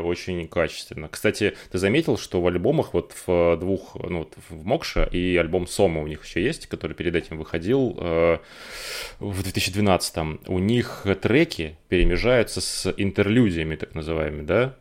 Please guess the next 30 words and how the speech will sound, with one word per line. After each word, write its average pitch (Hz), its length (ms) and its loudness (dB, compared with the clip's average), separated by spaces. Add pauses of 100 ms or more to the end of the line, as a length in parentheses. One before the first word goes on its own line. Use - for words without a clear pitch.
То 87 80 0
есть - 260 -4
они, 101 480 2
ну, 92 100 -4
то 95 80 2
есть - 380 -4
рас-, 87 400 -2
они 95 180 2
рассматривают 92 640 2
альбом 90 400 2
как - 160 -10
цельное 87 480 4
произведение, 82 960 -2 (480)
которое, 90 880 2
то - 80 -8
есть 82 120 -8
в - 40 -20
котором, 92 460 -4
ну, 85 280 -8 (300)
треки 95 300 2
перемежаются 85 540 -2
с - 60 -10
этими 87 220 -8
интерлюдиями, 104 520 2
то 95 120 0
есть - 180 -2
как, - 320 0
э, 90 220 4
между 90 380 0
двумя, 85 1040 4